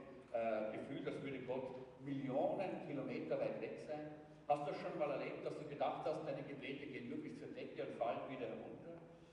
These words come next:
Äh, hast du das schon mal gedacht, dass so wie,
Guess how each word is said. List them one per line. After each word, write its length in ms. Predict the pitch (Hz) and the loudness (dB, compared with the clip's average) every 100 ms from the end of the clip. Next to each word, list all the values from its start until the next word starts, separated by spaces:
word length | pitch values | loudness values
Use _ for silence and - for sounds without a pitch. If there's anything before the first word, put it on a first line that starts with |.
| - - | -20 2
Äh, 320 | 120 117 113 | 8 8 8
hast 200 | 127 - | 6 4
du 40 | 147 | 0
das 120 | 160 | 0
schon 120 | 165 | 0
mal 120 | 160 151 | 2 2
gedacht, 460 | 151 - 156 - | 2 0 0 -4
dass 100 | 156 - 156 - - | -4 -6 -10 -12 -12
so 160 | 156 151 | -4 -2
wie, 100 | 160 | 0